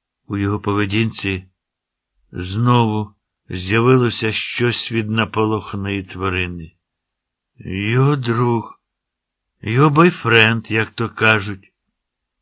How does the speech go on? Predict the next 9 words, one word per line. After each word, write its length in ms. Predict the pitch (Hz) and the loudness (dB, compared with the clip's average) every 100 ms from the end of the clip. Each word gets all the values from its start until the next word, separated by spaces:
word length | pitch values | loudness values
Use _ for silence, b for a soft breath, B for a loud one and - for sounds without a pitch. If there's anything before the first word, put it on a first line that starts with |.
| _ | _
Каздан 680 | 101 104 95 92 113 110 98 | 0 0 0 2 2 2 -2
терпіти 800 | 113 104 - - 120 117 - 95 | -2 -2 -8 -4 -2 -2 -4 -4
не 160 | 92 | -4
міг 380 | 92 95 92 - _ _ _ _ _ _ | -6 -6 -8 -12 _ _ _ _ _ _
гомосексуалів 1400 | 82 92 110 104 92 - 98 - 98 98 98 98 98 - | -8 -2 0 0 -4 -4 -6 -4 -2 2 2 0 -2 -6
узагалі, 800 | 98 92 87 87 90 95 113 110 _ _ _ _ _ _ | -6 -4 -4 -4 -4 -2 -2 -2 _ _ _ _ _ _
а 140 | - | -4
психованих 1000 | 95 - - 101 - 110 107 107 101 - - _ - | -4 -4 -4 -4 0 2 2 0 -4 -10 -18 _ -10
особливо. 960 | 90 87 101 98 82 87 76 73 - | -8 -6 -6 -6 -8 -8 -10 -14 -18